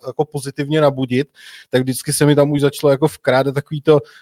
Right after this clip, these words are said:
jo, no, no, ale co když tady prostě teď přijde, já nevím, támhle ten, že jo, a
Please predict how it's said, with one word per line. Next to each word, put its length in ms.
jo, 220
no, 140
no, 300
ale 180
co 140
když 220
tady 260
prostě 300
teď 220
přijde, 320
já 180
nevím, 260
támhle 360
ten, 320
že 120
jo, 300
a 240